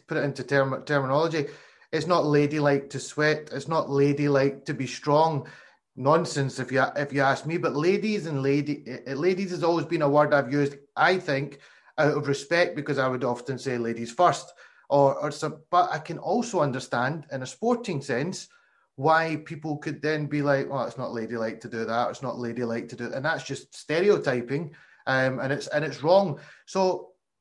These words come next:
you know, we can all evolve and, and change our language a little bit, and I, I would like to think now that I won't use the, the, the, the term lady or ladies as much as in sporting terms, because I think it can be kinda taken, taken in the wrong way, and I understand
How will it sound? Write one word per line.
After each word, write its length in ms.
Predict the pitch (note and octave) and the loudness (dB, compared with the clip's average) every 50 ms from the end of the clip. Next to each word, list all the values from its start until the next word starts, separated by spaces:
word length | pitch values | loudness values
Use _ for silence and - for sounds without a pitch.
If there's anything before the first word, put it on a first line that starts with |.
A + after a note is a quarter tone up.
| _ _ - | _ _ -8
you 100 | D#3+ E3+ | -4 -2
know, 120 | G#3 A3+ | 0 0
we 120 | G#3 G3 | 0 -2
can 140 | - - F3+ | -2 0 4
all 200 | F#3+ G3 G3+ F#3+ | 4 6 6 6
evolve 400 | C#3+ B2 D3+ D#3 F3+ G3 F#3 D3+ | 6 6 6 6 6 6 4 2
and, 120 | D#3 D3 D3 | 0 0 0
and 220 | D3+ D3 C#3+ C#3 | 0 -2 -4 -4
change 260 | - D#3+ D#3+ D#3 C#3+ | -4 -4 -4 0 2
our 80 | C#3+ C3+ | 2 4
language 360 | C3+ C#3 D#3+ F#3+ G#3 G#3 G3 | 4 4 4 2 2 0 2
a 40 | F#3+ | 2
little 240 | F#3+ F3+ F#3 F#3+ F3+ | 2 2 2 0 0
bit, 160 | F#3 D#3 D3+ | 0 2 2
and 180 | D3 D3 A2+ - - _ _ _ - | 0 -2 -4 -8 -14 _ _ _ -16
I, 360 | - - - - A#2+ C3 D#3 | -16 -16 -12 -8 -4 -2 0
I 40 | E3 | 0
would 120 | D#3+ E3 | 0 0
like 200 | D3+ D#3+ D#3+ - | 0 0 0 0
to 80 | - C3+ | -2 -4
think 240 | - D#3+ E3+ D#3+ F3+ | -2 -2 -4 -2 -2
now 160 | F3+ E3 D#3 | -2 0 2
that 100 | D3+ - | 2 4
I 80 | D3 D3+ | 4 4
won't 280 | D3 D#3 D#3+ C3 B2+ | 4 2 0 0 0
use 480 | C#3 D3+ F3 G3 F3 C3+ - - - - _ _ _ _ _ _ _ _ _ _ _ - | 2 2 4 2 2 0 -6 -12 -14 -18 _ _ _ _ _ _ _ _ _ _ _ 2
the, 240 | D#3 E3 E3 - - | 4 4 4 4 2
the, 340 | D3 F3 - - C#3+ D#3 D#3 | -2 -4 -4 -4 -6 -8 -8
the, 80 | - - | -8 -8
the 100 | E3 C#3+ | -8 -6
term 460 | - - E3+ E3 D#3+ D#3 D3+ - - _ _ | -2 0 2 2 2 2 0 -2 -8 _ _
lady 400 | - D3 D3 D#3+ E3 D#3+ E3 E3 | -6 -4 -2 0 0 0 2 2
or 120 | D#3 C#3+ C#3 | 4 4 4
ladies 400 | C#3 D#3 D#3+ D3 D#3 D#3 C#3+ C#3 | 2 0 0 -2 -4 -4 -4 -4
as 100 | D3 C3+ | -4 -4
much 300 | D3+ D#3+ D#3+ - - - - | -2 -2 -2 -2 -4 -8 -10
as 200 | D#3 C#3+ - - | -10 -8 -8 -8
in 140 | - D#3+ D3 | -8 -10 -10
sporting 480 | - - - E3+ E3 D#3+ D#3+ D#3+ D3 | -8 -4 -2 -2 -2 -2 -4 -8 -6
terms, 260 | D3+ E3 E3 E3 D#3 C#3 | -4 -2 -2 -2 -2 -6
because 240 | D#3 D3+ D3+ C#3+ | -8 -8 -6 -6
I 60 | D3+ D3 | -6 -4
think 260 | D3+ F3+ E3 D3 C3+ | -4 -4 -4 -4 -8
it 80 | A2 | -8
can 140 | - D3+ C#3+ | -6 -6 -6
be 100 | C3+ C#3+ | -6 -4
kinda 380 | C#3 D#3 D3+ C#3+ C#3 C3 C3+ - - - _ _ _ _ _ _ _ _ _ - | -4 -2 0 0 0 0 -2 -4 -12 -20 _ _ _ _ _ _ _ _ _ -8
taken, 440 | - E3 D#3+ D#3 D#3+ D3 C#3+ - - - | -4 -4 -4 -2 -4 -6 -6 -8 -10 -6
taken 260 | - E3+ D#3 D3+ D#3+ | -4 -4 -2 -2 -2
in 120 | D#3 D3+ D3 | -2 0 0
the 80 | C3+ | 2
wrong 260 | C3+ C#3 C#3+ C#3 C3+ C3+ | 4 4 4 4 4 4
way, 140 | D3+ E3+ | 4 4
and 80 | F3+ D#3 | 4 4
I 40 | D3 | 4
understand 680 | D#3 D#3 D#3 D3 - - C#3+ C#3+ D#3 E3+ E3 C#3+ - - | 2 2 0 -2 -2 2 2 2 2 2 0 -4 -8 -10